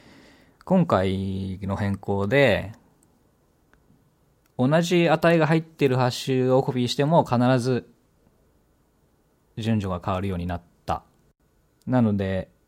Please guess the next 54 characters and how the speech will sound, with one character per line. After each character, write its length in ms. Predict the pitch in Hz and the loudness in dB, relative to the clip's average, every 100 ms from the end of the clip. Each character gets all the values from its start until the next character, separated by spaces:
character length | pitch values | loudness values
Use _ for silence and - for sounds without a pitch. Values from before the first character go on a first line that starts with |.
| _ _ _ _ _ _ _ _ - | _ _ _ _ _ _ _ _ -2
今 180 | 147 185 | 4 6
ま 100 | 202 | 8
で 140 | 143 | 8
は 220 | 127 127 | 10 8
な 100 | 135 | 8
ん 80 | 170 | 6
と 80 | 185 | 6
な 160 | 180 | 6
く 260 | 160 123 117 | 6 4 4
同 140 | 131 | 4
じ 160 | 143 147 | 4 4
値 260 | 147 147 143 | 6 6 6
の 240 | 143 131 | 2 2
ハ 140 | 135 | 0
ッ 40 | 147 | 0
シ 120 | - | 0
ュ 60 | 107 | -2
を 20 | |
コ 80 | 135 | 0
ピ 120 | 117 | -2
ー 40 | |
す 80 | 101 | -2
る 100 | 101 | -4
と、 340 | 113 110 110 - | 0 0 0 -6
キ 160 | - 160 | 2 4
ー 20 | |
ズ 100 | 107 | 4
が 120 | 101 | 2
同 120 | 123 131 | 2 2
じ 220 | 135 127 | 0 0
や-、 100 | 120 - _ | 0 -4 _
順 220 | 120 123 | -2 2
番 120 | 113 | 2
で 80 | 117 | 2
返 140 | 120 110 | 0 -2
っ 40 | |
て 180 | - 101 | -4 -8
く 160 | 104 | -6
る 320 | 90 87 - - _ _ _ _ _ _ | -8 -8 -10 -16 _ _ _ _ _ _
よ 140 | 127 123 | 2 4
う 20 | |
に 80 | 104 | 6
見 100 | 117 | 4
え 40 | |
た 140 | 104 87 | 2 -4
ん 80 | |
だ 80 | 85 | -6
け 100 | 92 | -10
ど、 400 | 87 92 87 90 - _ _ _ _ _ _ _ _ _ _ _ _ | -8 -6 -6 -10 -18 _ _ _ _ _ _ _ _ _ _ _ _
え 420 | 104 98 92 87 87 | -6 -4 -4 -6 -6
ー、 20 | |
そ 80 | 120 | -4
れ 120 | 120 | 0
が 300 | 117 113 | 2 2